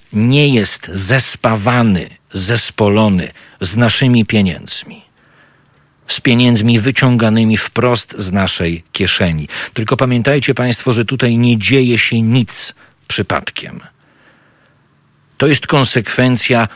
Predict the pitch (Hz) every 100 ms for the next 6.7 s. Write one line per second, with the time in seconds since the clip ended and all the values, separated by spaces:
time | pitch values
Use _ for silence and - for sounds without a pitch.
0 | _ - - 117 135 156 - 170 120 -
1 | - 110 - 110 - 101 76 - - _
2 | _ _ _ _ _ _ _ _ _ _
3 | - 117 117 117 127 127 113 143 151 151
4 | 147 123 110 123 - 117 107 90 - -
5 | - 95 85 73 85 113 117 165 170 151
6 | 147 123 98 90 - 101